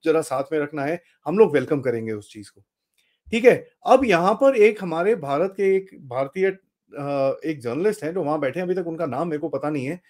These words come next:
उन्होंने बड़ा इंटरेस्टिंग सा सवाल पूछा। उन्होंने डायरेक्टली सवाल नहीं पूछा, थोड़ा इनडायरेक्टली सवाल पूछा।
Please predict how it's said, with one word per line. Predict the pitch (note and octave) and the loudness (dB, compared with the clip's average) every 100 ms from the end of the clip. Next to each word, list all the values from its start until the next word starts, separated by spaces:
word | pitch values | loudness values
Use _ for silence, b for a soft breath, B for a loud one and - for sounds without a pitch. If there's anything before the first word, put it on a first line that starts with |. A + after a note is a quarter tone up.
| _ _ | _ _
उन्होंने | B3+ C#4+ | 0 4
बड़ा | C#4+ C#4+ | 8 8
इंटरेस्टिंग | G3+ F#3 G#3 | 8 2 -4
सा | F#3 | -6
सवाल | F3 C#3+ A#2+ | -4 -4 -6
पूछा। | - G3 | -8 -4
उन्होंने | B3 G#3+ | -2 0
डायरेक्टली | C#3+ F#3 G3+ F#3+ | 0 0 -2 -6
सवाल | D#3 D#3 | -4 -2
नहीं | D#3+ | -4
पूछा, | D3 F#3+ | -8 -8
थोड़ा | F3 G3 | -6 -6
इनडायरेक्टली | C#3+ C3 C3 B2+ C3 | -4 -4 -4 -6 -12
सवाल | A#2 A2+ | -12 -14
पूछा। | - F#2+ | -14 _